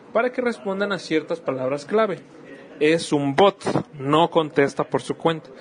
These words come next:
Contesta con pre-, respuestas preprogramadas. Dice Bernardo, "Yo soy más J R P G o Metal Gear Solid".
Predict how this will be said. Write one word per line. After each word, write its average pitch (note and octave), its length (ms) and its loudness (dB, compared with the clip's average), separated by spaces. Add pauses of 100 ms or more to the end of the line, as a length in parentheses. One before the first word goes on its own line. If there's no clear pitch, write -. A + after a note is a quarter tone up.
(280)
Contesta E3+ 500 0
con C#3+ 220 0
pre-, C#3+ 280 2
respuestas G3 600 0 (100)
preprogramadas. E3+ 800 0 (2250)
Dice G3+ 1120 -6
Bernardo, E3+ 520 -4
"Yo D#3+ 140 -6
soy F3+ 140 -10
más F3 300 -10
J F3 400 -6
R F3 140 -6
P E3+ 160 -10
G F#3+ 300 -10
o E3 60 -12
Metal D3+ 340 -8
Gear C#3 180 -8
Solid". B2+ 320 -8